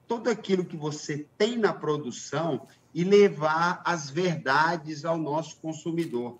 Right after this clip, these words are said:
E isso tem dado um resultado fabuloso. Nós estamos alcançando aí os vinte quilos per capita, não é à toa.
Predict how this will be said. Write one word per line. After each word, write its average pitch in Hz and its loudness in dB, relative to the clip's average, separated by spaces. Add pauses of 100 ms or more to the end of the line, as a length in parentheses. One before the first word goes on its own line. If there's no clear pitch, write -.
(200)
E 214 -4
isso 214 -6
tem 208 -6
dado 185 4
um - -2
resultado 175 -4
fabuloso. 185 -2
Nós 147 -8
estamos 190 -6
alcançando 180 -2
aí 151 -2
os 175 -6
vinte 180 -6
quilos 190 -6
per 170 -6
capita, 170 -6
não 277 -8
é 240 -2
à 233 4
toa. 208 -2